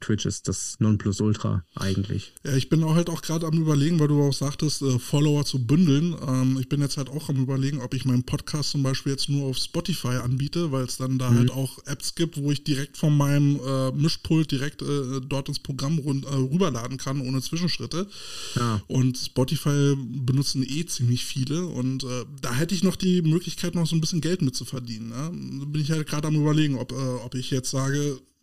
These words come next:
Speaker 2: wage ich den Schritt und gehe aufs, äh, Spotify, verliere ein paar Leute, könnte aber vielleicht ein, eine Mark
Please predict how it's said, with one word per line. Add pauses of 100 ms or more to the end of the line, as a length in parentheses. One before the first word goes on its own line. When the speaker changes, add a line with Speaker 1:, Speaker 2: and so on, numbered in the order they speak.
(680)
Speaker 2:
wage
ich
den
Schritt
und
gehe
aufs,
äh,
Spotify,
verliere
ein
paar
Leute,
könnte
aber
vielleicht
ein,
eine
Mark